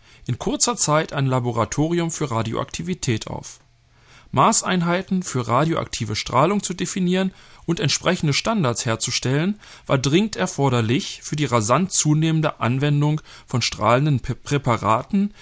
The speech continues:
in der Medizin und somit Geigers Hauptaufgabe. In der verbleibenden Zeit durfte er eigenen Forschungen nachgehen,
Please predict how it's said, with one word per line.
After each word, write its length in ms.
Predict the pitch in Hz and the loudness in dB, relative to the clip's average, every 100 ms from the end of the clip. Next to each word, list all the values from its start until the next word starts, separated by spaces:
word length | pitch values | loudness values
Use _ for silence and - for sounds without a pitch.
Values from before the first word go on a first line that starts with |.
| - - | -10 0
in 80 | |
der 100 | 131 | 2
Medizin 680 | 120 110 104 - 156 226 254 - - - - | 4 2 0 0 2 2 -2 -8 -20 -18 0
und 160 | 156 | 4
somit 280 | 139 180 185 | 6 4 4
Geigers 460 | 113 110 127 151 - | 2 2 2 0 2
Hauptaufgabe. 720 | 156 - - - 95 92 - - - _ _ _ _ _ - - - - | -2 -2 -8 -6 -10 -10 -16 -18 -20 _ _ _ _ _ -20 -20 -20 -8
In 120 | - 190 | 0 0
der 80 | |
verbleibenden 640 | 175 143 123 160 220 143 110 | 2 2 2 0 2 0 2
Zeit 460 | - 110 135 - - - - | 0 0 0 -2 -12 -16 -2
durfte 300 | 175 - 226 | -2 2 2
er 160 | - | 2
eigenen 360 | 170 175 151 117 | 2 4 2 2
Forschungen 460 | 120 113 113 107 | 0 0 0 0
nachgehen, 520 | 104 98 - - 92 | 0 -4 -6 -8 -8